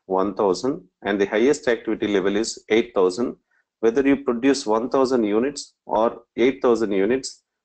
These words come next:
one cost is same, that is called fixed cost. So in two thousand five hundred, whatever the fixed cost included,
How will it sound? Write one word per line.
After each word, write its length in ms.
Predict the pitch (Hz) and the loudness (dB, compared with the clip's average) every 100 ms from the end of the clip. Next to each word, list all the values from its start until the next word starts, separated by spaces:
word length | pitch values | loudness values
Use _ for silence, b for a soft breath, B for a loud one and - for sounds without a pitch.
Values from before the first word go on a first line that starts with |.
| _ - | _ -4
one 340 | 92 127 165 | 0 0 -2
cost 380 | 156 120 120 - | -2 -4 -4 -2
is 220 | 113 - | -4 -2
same, 480 | 120 120 101 113 143 _ _ - | 0 2 2 -2 -6 _ _ -6
that 140 | 101 | -2
is 140 | 120 117 | -2 -4
called 360 | - 92 92 | -2 -2 -2
fixed 320 | - - - - | -10 -14 -14 -8
cost. 420 | 139 135 - - _ _ _ _ _ _ _ _ _ _ _ _ _ _ _ _ _ _ _ - | -8 -8 -12 -16 _ _ _ _ _ _ _ _ _ _ _ _ _ _ _ _ _ _ _ -6
So 200 | - 165 | 2 2
in 300 | - 139 131 | 4 2 2
two 160 | 135 | 2
thousand 400 | 135 143 139 143 | 2 2 2 0
five 240 | 143 123 120 | -2 -2 0
hundred, 280 | 127 139 113 | 0 0 0
whatever 360 | 110 110 120 | 0 2 0
the 140 | 120 120 | 2 -2
fixed 340 | 117 - - | -4 -8 -6
cost 320 | 123 120 120 | -2 -2 -2
included, 640 | 101 90 110 104 123 - | -6 -2 0 0 0 -4